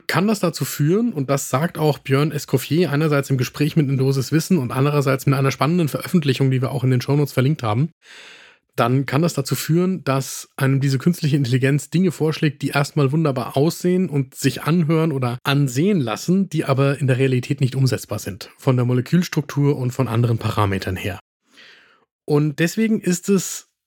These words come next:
schwierig, eine solche künstliche Intelligenz einfach machen zu lassen. Die muss eben an allen Ecken und Enden wieder eingefangen werden. Man muss dieser künstlichen Intelligenz genau wie anderen das Halluzinieren verbieten.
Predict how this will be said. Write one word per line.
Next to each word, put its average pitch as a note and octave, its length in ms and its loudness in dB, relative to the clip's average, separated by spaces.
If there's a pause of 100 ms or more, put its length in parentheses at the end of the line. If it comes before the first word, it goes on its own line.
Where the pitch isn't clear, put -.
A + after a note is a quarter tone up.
schwierig, F3+ 680 0
eine D3 160 2
solche C#3+ 280 0
künstliche D#3+ 420 2
Intelligenz C#3 420 2
einfach G#2+ 320 -2
machen C3 280 0
zu - 120 -4
lassen. - 280 -6 (200)
Die C#3+ 100 2
muss D3+ 300 0
eben D3 320 -2
an B2+ 120 0
allen C#3 340 0
Ecken - 220 0
und B2+ 120 2
Enden C#3 320 0
wieder A#2+ 220 0
eingefangen E3+ 560 0
werden. D#3 260 2 (320)
Man A#2 120 -2
muss C#3+ 400 0
dieser F3 420 2
künstlichen E3 440 0
Intelligenz C3+ 520 0
genau B2 280 2
wie B2+ 120 0
anderen D3+ 400 2
das C3 180 -4
Halluzinieren C3+ 680 2
verbieten. G3 580 -2